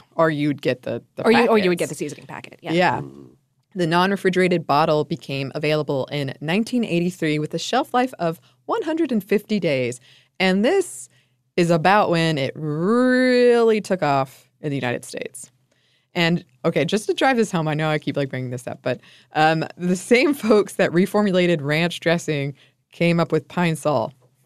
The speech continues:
Speaker 3: Mm-hmm.
Speaker 1: So cool and weird. <laughs>
Speaker 3: Yeah, it's,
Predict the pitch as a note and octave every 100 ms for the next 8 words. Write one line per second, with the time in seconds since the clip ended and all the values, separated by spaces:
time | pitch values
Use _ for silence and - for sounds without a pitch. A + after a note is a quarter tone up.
0 | _ _ _ - G2+ E2 D#2+ C#2+ - _
1 | _ _ _ _ _ - - G3 F#3 F3
2 | E3+ E3 - G3+ F#3 E3+ D#3+ D#3+ E3 D#3+
3 | D3+ B2 - - C4+ - - A2+ F3+ A3+
4 | F#2+ D#2 G#2 B2 -